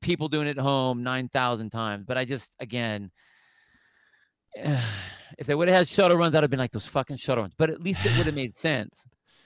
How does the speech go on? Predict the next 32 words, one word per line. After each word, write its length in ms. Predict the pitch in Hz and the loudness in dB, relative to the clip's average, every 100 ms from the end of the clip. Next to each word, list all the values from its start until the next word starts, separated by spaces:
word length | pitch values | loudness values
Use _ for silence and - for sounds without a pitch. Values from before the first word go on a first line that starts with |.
| _ | _
Because 300 | 160 196 180 | 2 6 8
if 120 | 180 - | 6 4
someone 260 | 220 208 | 2 4
would 60 | 190 | 4
have 80 | 175 | 4
said, 120 | 170 | 2
"Well, 160 | 117 | 0
should 200 | 107 165 | -2 0
have 80 | 131 | 2
put 120 | 160 | 2
'em 60 | 165 | 4
on 80 | 156 | 2
the 80 | 139 | 4
air 140 | 139 | 2
runner?" 200 | 180 196 | 4 2
I'd 140 | 135 127 | 0 0
be, 160 | 147 _ _ _ - | -2 _ _ _ -6
"The 80 | 190 | -2
hell 160 | 220 | -2
no. 340 | 233 175 104 95 _ _ _ _ _ _ - | 2 0 0 -8 _ _ _ _ _ _ -4
You 60 | 196 | -4
don't 120 | - | -2
put 120 | 208 | 0
'em 80 | 208 | 0
on. 80 | 175 | 0
We 80 | 233 | 0
just 220 | 226 131 | -2 0
did 160 | 233 | 0
the 100 | 247 | 2
air 160 | 180 160 | 2 2
runner 360 | 147 117 82 - | 2 -2 -4 -8
yesterday. 580 | 180 220 - 190 120 - | -2 -2 0 2 2 -2